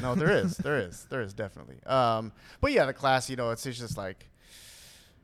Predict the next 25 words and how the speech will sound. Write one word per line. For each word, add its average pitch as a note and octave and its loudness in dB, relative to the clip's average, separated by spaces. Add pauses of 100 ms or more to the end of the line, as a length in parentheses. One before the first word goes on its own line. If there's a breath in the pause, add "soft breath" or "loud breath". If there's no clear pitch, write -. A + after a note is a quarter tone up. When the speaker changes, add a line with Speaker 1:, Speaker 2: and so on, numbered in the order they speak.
(120)
Speaker 1:
yeah, C3+ 0
just A2+ -10
getting A#2 -6
comfortable F#2+ -6
with C3 -4
performing, - -10 (200)
you D3+ -12
know, D#3+ -4
and, A2+ -6
and G2+ -10
saying A#2 -6
the A#2 -4
words, B2+ -2 (320)
saying A2+ -6
the B2+ -4
words, B2+ -4
trying A2+ -4
'em A2+ -4
different A2 -4
ways, A2 -6 (220)
you F#2+ -8
know, F2 -8
different F#2+ -10 (960)
intentions G#2 -8
or, B1 -14